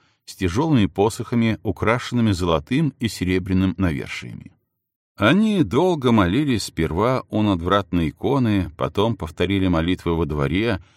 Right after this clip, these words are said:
поклонившись по очереди на все четыре стороны. Времени как раз хватило, чтобы расхристанный Егор надел дорогую фересь с золотым шитьём и яхонтовыми пуговицами, а княгиня облачилась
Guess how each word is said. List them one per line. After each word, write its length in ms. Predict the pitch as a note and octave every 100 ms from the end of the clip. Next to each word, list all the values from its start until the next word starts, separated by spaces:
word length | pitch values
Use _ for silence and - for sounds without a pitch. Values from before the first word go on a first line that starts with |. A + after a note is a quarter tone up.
| _ _
поклонившись 760 | F2 - D#2+ D#2+ B2 - G#2
по 140 | - D#2+
очереди 580 | F#2+ B2+ A#2 A2+ A2 G2+
на 240 | F2+ F2
все 320 | - - G#2
четыре 380 | - D#2 F2 D#2
стороны. 560 | - C2+ B1 - - - _ _ _ _ _ _ _
Времени 580 | F2+ F#2 G#3 G#3 F#3+ D3
как 260 | G2+ F#2+ -
раз 240 | D3+ F3
хватило, 640 | - F#2 - D#3 D#3+ G#2 - _ _ _
чтобы 460 | - - A#2+ A2+
расхристанный 800 | G#2 F#2+ - B2 - A2 G#2 F#2
Егор 420 | D2+ G2+ D#3+ - -
надел 500 | D2 C#2 D#2 A#2 G#2+
дорогую 540 | D#2+ E2+ D#2 F#2+ F#2
фересь 540 | D2+ - B2 B2+ A2 -
с 80 | F2
золотым 400 | F2+ G2 F#2+ A2
шитьём 560 | - E2+ - G2 A2 - _ _ _ -
и 60 |
яхонтовыми 760 | G2 F2 A2+ - A2 G2+ G#2 G2+
пуговицами, 760 | - G2 G2 F2+ G2 F#2+ E2 _ _ -
а 100 | E2
княгиня 560 | - D#2+ C2+ C3+ G3
облачилась 640 | C#3+ E2 C#2+ - D3 C#3+